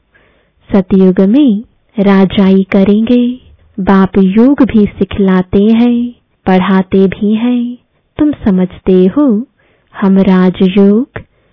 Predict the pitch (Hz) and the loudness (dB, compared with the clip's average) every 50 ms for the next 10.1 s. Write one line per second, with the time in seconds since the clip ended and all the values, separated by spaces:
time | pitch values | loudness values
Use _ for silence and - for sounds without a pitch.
0 | _ _ - - - - 196 190 - - - - - 196 208 226 220 233 240 247 | _ _ -20 -20 -4 -2 -2 -2 -2 -6 -8 -4 -2 0 2 2 2 0 0 0
1 | 247 240 240 247 - _ _ _ _ _ _ 220 185 - 190 185 185 185 - - | -2 -4 -6 -8 -12 _ _ _ _ _ _ -8 -2 -2 0 0 0 -2 -6 -4
2 | - 196 190 190 180 - 208 190 185 180 180 185 - - - - 294 294 262 208 | -2 0 0 0 0 0 -2 0 0 0 -2 -4 -8 -16 -4 0 0 2 2 2
3 | 208 254 285 - _ _ _ _ _ _ _ _ _ - 190 190 185 185 208 262 | 0 -2 -8 -12 _ _ _ _ _ _ _ _ _ -2 0 0 0 2 0 0
4 | 285 285 240 - 220 196 185 196 190 185 185 185 185 208 202 202 214 226 220 247 | 0 0 0 0 0 0 2 2 0 0 -2 -2 -2 0 0 2 0 0 0 -2
5 | 247 247 240 240 247 247 247 - _ _ _ _ _ _ _ - - - 196 - | -2 -2 -2 -4 -6 -10 -14 -16 _ _ _ _ _ _ _ -18 -2 -2 0 0
6 | 180 185 190 190 190 190 190 190 196 190 190 202 240 269 - - 208 196 185 185 | 0 0 0 0 2 2 2 2 2 2 0 0 -2 -4 -4 -4 -2 0 0 0
7 | 180 185 180 185 - - 208 190 196 196 190 208 262 302 - _ _ _ _ _ | 0 -2 -4 -6 -6 -4 -2 0 0 0 -2 -4 -6 -8 -12 _ _ _ _ _
8 | _ _ _ _ _ _ _ 226 190 196 190 190 185 185 190 185 185 196 180 180 | _ _ _ _ _ _ _ -4 0 0 2 2 2 2 2 0 0 0 0 0
9 | 180 175 175 - - - 277 285 254 226 208 190 185 185 190 202 269 294 240 190 | -2 -2 -4 -12 -6 -2 0 0 2 2 0 0 0 -2 -2 -2 -2 -2 -2 -4
10 | 202 | -4